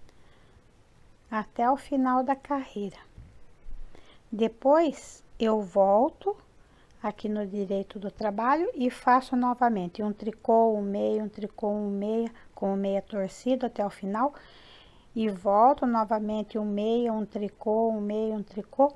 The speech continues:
até completar novamente oito carreiras em ponto barra. Depois que eu fiz mais oito carreiras, o trabalho fica assim. Quando a gente dobrar,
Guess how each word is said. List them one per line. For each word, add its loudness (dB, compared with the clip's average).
até 2
completar 0
novamente 0
oito 6
carreiras 2
em 4
ponto 0
barra. -2
Depois 4
que -2
eu 2
fiz -2
mais -2
oito -2
carreiras, -2
o -2
trabalho 0
fica -4
assim. -6
Quando -6
a 2
gente -6
dobrar, -4